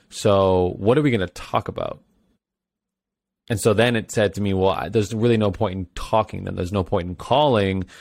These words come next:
so I just wouldn't call. And then some part of me would hope that they would call,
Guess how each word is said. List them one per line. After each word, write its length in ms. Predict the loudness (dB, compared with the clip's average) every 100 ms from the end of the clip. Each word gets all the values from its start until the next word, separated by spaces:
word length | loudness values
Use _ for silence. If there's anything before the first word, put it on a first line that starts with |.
| -20
so 160 | -2 0
I 40 |
just 240 | 0 -4 0
wouldn't 380 | 2 2 -2
call. 540 | -2 0 2 0 -4 -10 -20 -20 _ _
And 240 | -2 0 2
then 460 | 2 0 0 -4 -10 _
some 360 | -10 0 0 0
part 240 | 0 0
of 80 | 0
me 160 | -2 -2
would 160 | -2
hope 360 | 0 0 0 0
that 340 | -2 0 -4 -10 _ _
they 140 | 0
would 180 | 2 -2
call, 280 | -4 -4